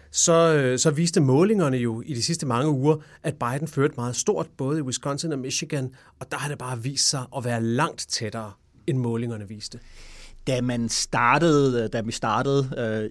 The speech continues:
Speaker 2: i, i, øh, i går aftes, øh, med den amerikanske valgkamp, der, der var der jo den her stemning af, at Biden ville vinde. Meningsmålingerne, øh, var substantielt på hans side. Øh,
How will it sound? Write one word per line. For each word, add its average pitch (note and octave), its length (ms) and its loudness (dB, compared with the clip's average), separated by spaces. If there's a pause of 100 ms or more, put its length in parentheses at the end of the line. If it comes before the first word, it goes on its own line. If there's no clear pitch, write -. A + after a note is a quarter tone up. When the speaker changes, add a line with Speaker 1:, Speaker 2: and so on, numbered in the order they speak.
Speaker 2:
i, A2 320 -6
i, G#2+ 280 -4
øh, G2 200 -6 (160)
i C3+ 100 -2
går B2 160 -2
aftes, A2+ 680 -2
øh, G#2+ 400 -4
med A2+ 160 -6
den G#2+ 200 -6
amerikanske G#2+ 500 -8
valgkamp, A2+ 340 -4
der, A#2 100 -4
der C#3 200 4
var D#3+ 200 6
der D3+ 160 4
jo B2 260 0
den A#2+ 180 -4
her B2+ 120 -4
stemning C3 480 -2
af, A#2 220 -6 (100)
at A#2+ 280 -12 (460)
Biden A2+ 360 -2
ville A#2+ 160 -2
vinde. G2 260 -8 (160)
Meningsmålingerne, B2 1120 -4 (120)
øh, G#2 440 -10
var G2+ 180 -6
substantielt C3+ 600 -4
på A#2+ 80 -8
hans A#2 240 -6
side. C3+ 520 2 (540)
Øh, A2 480 -2